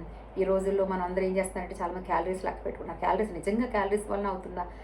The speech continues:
లేకపోతే ఎక్కువ తిన్న వాళ్ళు కూడా సన్నగా ఉంటున్నారు, తక్కువ తిన్న వాళ్ళు లావు అవుతున్నారు, ఏంటి ఇవన్నీ, ఇలాంటివన్నీ కూడా చాలా విషయాలు నేను రీసెర్చ్ చేస్తున్నాను.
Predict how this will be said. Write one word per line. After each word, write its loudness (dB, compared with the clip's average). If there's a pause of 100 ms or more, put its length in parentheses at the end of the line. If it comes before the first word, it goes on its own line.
(240)
లేకపోతే 4
ఎక్కువ 2
తిన్న 6
వాళ్ళు 6
కూడా 0
సన్నగా 0
ఉంటున్నారు, -2
తక్కువ -4
తిన్న 0
వాళ్ళు 2
లావు 4
అవుతున్నారు, 0
ఏంటి 4
ఇవన్నీ, 0
ఇలాంటివన్నీ 2
కూడా 2
చాలా 4
విషయాలు 2
నేను 4
రీసెర్చ్ 0
చేస్తున్నాను. -4